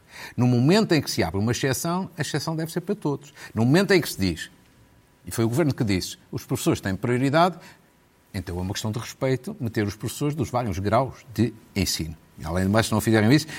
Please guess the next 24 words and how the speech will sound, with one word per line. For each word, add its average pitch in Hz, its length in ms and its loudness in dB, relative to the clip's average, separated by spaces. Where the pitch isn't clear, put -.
também 120 160 0
é - 20 2
uma 120 140 2
situação 113 340 0
muito 120 200 2
desconfortável 143 800 2
para 120 120 2
o - 20 4
Ministro 120 360 2
do 127 40 6
Ensino 123 240 2
Superior, 135 400 2
que 147 80 -14
parece 120 180 2
que - 60 -20
tem 123 100 2
menos 113 240 2
força - 300 -2
política 127 560 0
do 120 160 -2
que 117 100 -6
o 110 60 0
seu - 160 -4
colega 120 380 0